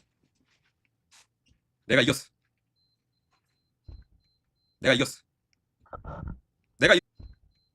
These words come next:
내가 이겼어. 내가 이런 식으로 중력도 밝혀냈어.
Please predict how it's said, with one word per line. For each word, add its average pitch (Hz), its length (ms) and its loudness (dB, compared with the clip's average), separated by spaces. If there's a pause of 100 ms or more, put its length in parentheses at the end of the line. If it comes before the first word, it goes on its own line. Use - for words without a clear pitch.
(360)
내가 127 160 2
이겼어. - 280 -4 (1500)
내가 147 160 4
이런 208 160 4
식으로 214 440 0 (260)
중력도 240 380 2
밝혀냈어. 143 380 -2